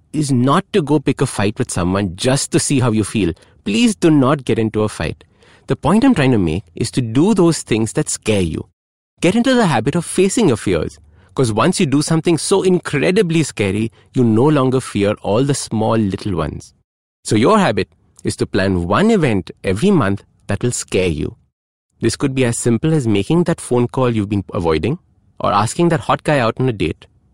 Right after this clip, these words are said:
or booking tickets to go scuba diving, or standing up on stage and talking to a room full of people, or telling someone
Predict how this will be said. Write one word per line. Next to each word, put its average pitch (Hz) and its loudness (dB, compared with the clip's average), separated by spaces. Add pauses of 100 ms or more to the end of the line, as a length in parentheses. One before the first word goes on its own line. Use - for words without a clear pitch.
(140)
or 104 -2
booking 190 0
tickets 143 -4
to 139 0
go 104 2
scuba 185 0
diving, 92 -2 (520)
or 92 -2
standing 127 0
up 208 0
on 233 4
stage 135 0
and 117 -2
talking 139 0
to 139 2
a 110 2
room 127 2
full 170 0
of 143 0
people, 101 -4 (800)
or 104 -4
telling 135 0
someone 98 -2